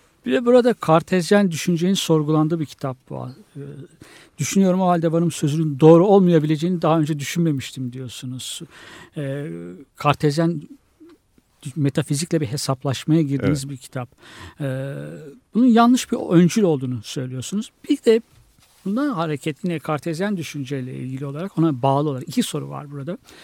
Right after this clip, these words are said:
Speaker 1: E, psikanalizi eleştiriyor. Psikanalizi eleştirmenizin nedenlerinden bir tanesi olarak da kartezyen metafiziğe dayalı olduğunu söylemişsiniz. Sizi yanlış anlamadıysam.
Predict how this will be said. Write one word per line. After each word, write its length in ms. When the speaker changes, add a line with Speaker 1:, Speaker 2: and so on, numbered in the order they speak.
Speaker 1:
E, 100
psikanalizi 540
eleştiriyor. 600
Psikanalizi 540
eleştirmenizin 760
nedenlerinden 800
bir 60
tanesi 360
olarak 280
da 100
kartezyen 600
metafiziğe 580
dayalı 260
olduğunu 420
söylemişsiniz. 540
Sizi 280
yanlış 300
anlamadıysam. 640